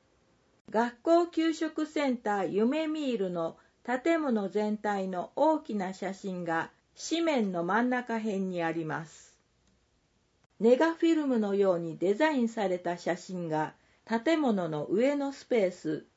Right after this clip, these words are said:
左から右にあります。言葉も添えられています。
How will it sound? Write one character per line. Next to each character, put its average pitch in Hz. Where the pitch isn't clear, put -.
左 269
か 262
ら 226
右 202
に 190
あ 160
り 175
ま 151
す。 -
言 302
葉 311
も 226
添 214
え 214
ら 202
れ 175
て 165
い 160
ま 143
す。 -